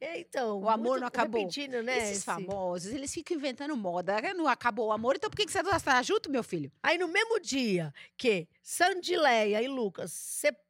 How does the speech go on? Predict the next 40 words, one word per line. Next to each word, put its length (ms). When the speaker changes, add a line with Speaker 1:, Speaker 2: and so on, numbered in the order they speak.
Speaker 1:
anunciam 360
separação, 680
Gustavo 380
Mioto 460
e 60
essa 240
moça, 340
Ana 140
Castela, 560
vem 280
também 500
Speaker 2:
Eu 200
des- 40
Speaker 1:
Paula 380
Fernandes 560
anunciar 380
a 20
separação. 840
Speaker 2:
Gente, 480
mas 220
é, 260
ela 160
tava 240
junto 220
com 60
alguém? 260
Tava. 440
Speaker 1:
Ela 60
Speaker 2:
Tava, 140
Speaker 1:
tava 60
Speaker 2:
né? 60
Speaker 1:
com 120
um 40
cara 280
lá 140
chamado 720
um 420
empresário, 680
Speaker 2:
Ah, 120
Speaker 1:
quatro, 300